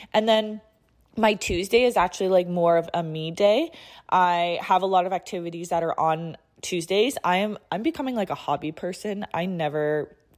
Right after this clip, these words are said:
thought I would be a hobby person. I think I'm trying to do a lot of things now that kind of give me that childhood joy again of being a kid and just being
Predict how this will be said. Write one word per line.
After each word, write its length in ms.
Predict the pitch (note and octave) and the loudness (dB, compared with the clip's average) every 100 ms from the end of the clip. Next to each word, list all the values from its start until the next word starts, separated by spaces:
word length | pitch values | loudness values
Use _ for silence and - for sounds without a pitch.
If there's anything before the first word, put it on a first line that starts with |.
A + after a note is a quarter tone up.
| _ _ | _ _
thought 280 | - D3 C#3 | -2 2 2
I 80 | D3+ | 2
would 160 | D#3 | 0
be 120 | D#3 D3 | -2 -2
a 60 | |
hobby 300 | D3+ D3 D3+ | 0 -2 -2
person. 340 | D3 E3 E3 F3 | -4 -4 -2 -4
I 120 | D#3+ | -4
think 160 | E3+ | -2
I'm 120 | E3+ F3 | -4 -4
trying 360 | - D#3 E3+ | -4 -4 -2
to 260 | G#3 F3 F3 - - - | 0 0 -2 -8 -20 -6
do 120 | F#3 F3+ | 4 4
a 40 | |
lot 300 | E3 E3 D#3+ | 6 4 2
of 80 | E3+ | 0
things 380 | - E3 E3+ E3 | 0 0 -2 -2
now 300 | D#3 D3+ D#3 | 0 2 2
that 420 | D#3+ C#3+ C3+ - _ _ _ _ _ - | 4 4 2 -2 _ _ _ _ _ -6
kind 260 | - A#3 | -2 0
of 100 | C4+ | 0
give 120 | G3 | -2
me 160 | G3 F#3 | 0 0
that 220 | E3+ - | 0 0
childhood 640 | - D3 C3+ D#3 D#3+ E3 | 0 2 2 0 -4 -4
joy 340 | C#3+ C3 C3 D#3 | -4 -2 0 0
again 420 | E3+ G#3 A3+ C#4+ - - - | 2 2 2 0 -14 -20 -2
of 180 | E3 E3+ | -2 0
being 280 | E3+ E3 D#3+ | 0 0 -2
a 80 | |
kid 420 | D#3+ - F3 E3 E3+ | -4 0 4 4 2
and 160 | E3 | -2
just 400 | E3+ E3+ - F#3+ | -4 -4 -12 -8
being 380 | G#3 G3 F#3+ | -2 0 -2